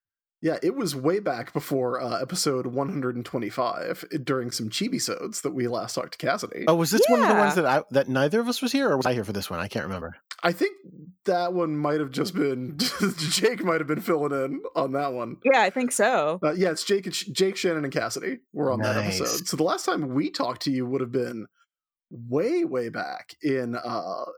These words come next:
Speaker 1: episode one ten, where
Speaker 3: Good
Speaker 1: we, we met our favorite
Speaker 3: Lord.
Speaker 1: cousins.
Speaker 2: Wow.
Speaker 3: Good
Speaker 2: That is a
Speaker 3: Lord.
Speaker 2: long time ago.
Speaker 1: Yeah, it's a while back. But we're glad to have you back, Cassidy. Have you had any Sailor Moon developments in your life since then?
Speaker 3: Oh, gracious, no.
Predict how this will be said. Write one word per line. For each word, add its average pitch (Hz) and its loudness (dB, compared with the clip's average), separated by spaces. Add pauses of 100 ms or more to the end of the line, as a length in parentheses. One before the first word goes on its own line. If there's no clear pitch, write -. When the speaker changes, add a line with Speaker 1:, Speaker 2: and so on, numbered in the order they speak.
Speaker 1:
episode 147 0
one 123 -2
ten, 113 -4 (520)
where 285 4
Speaker 3:
Good - 0
Speaker 1:
we, 277 4
we 403 6
met 320 4
our 285 4
favorite 165 4
Speaker 3:
Lord. - -2
Speaker 1:
cousins. 214 -2 (220)
Speaker 2:
Wow. 185 4
Speaker 3:
Good 466 6 (540)
Speaker 2:
That 185 8
is 190 6
a 185 4
Speaker 3:
Lord. 160 4
Speaker 2:
long 160 4
time 160 2
ago. 92 0 (220)
Speaker 1:
Yeah, 120 -2 (240)
it's 139 -2
a 175 4
while 143 0
back. 123 -4 (560)
But 202 4
we're 214 0
glad 240 0
to 311 -2
have 311 2
you 277 0
back, 370 -2
Cassidy. 180 -2 (100)
Have 196 2
you 285 2
had 277 0
any 226 -2
Sailor 175 2
Moon 151 0
developments 151 -2
in 190 0
your 190 2
life 190 -6 (160)
since 247 6
then? 208 6
Speaker 3:
Oh, 185 2 (420)
gracious, - 0
no. 185 2